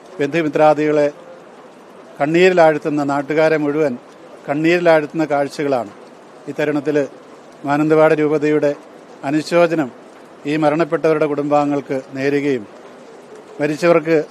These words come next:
ആത്മശാന്തി നേരുകയും ചെയ്യുന്നു. അതുപോലെ തന്നെ ജീവിച്ചിരിക്കുന്നവർക്ക്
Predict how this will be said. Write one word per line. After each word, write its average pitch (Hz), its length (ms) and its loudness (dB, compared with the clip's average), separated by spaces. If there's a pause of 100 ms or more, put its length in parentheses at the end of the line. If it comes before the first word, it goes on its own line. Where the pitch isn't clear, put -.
ആത്മശാന്തി 156 580 0
നേരുകയും 143 400 0 (100)
ചെയ്യുന്നു. 131 340 -4 (640)
അതുപോലെ 156 400 2
തന്നെ 147 220 0 (580)
ജീവിച്ചിരിക്കുന്നവർക്ക് 160 840 -2